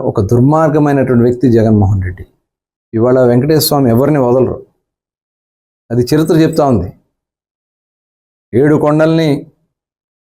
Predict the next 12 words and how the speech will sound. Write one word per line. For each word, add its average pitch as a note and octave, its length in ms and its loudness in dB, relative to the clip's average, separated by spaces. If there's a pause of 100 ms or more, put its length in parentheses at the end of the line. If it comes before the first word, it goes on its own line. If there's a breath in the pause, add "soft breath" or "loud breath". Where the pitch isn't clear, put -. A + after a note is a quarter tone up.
(840)
రెండు C#3 240 2
కొండలకే D3 420 2
చేసే-, C#3 340 0 (100)
చేయాలని C#3 420 2
చూసిన C3+ 200 0 (120)
సందర్భంలో C3 420 0 (140)
ఏమయ్యారో C3+ 420 2
చూసాం. C3+ 240 -2 (1040)
ఇవాళ D3 300 2
అదే E3+ 100 4 (100)
వెంకటేశ్వర E3+ 520 0 (100)
స్వామికి D#3+ 420 0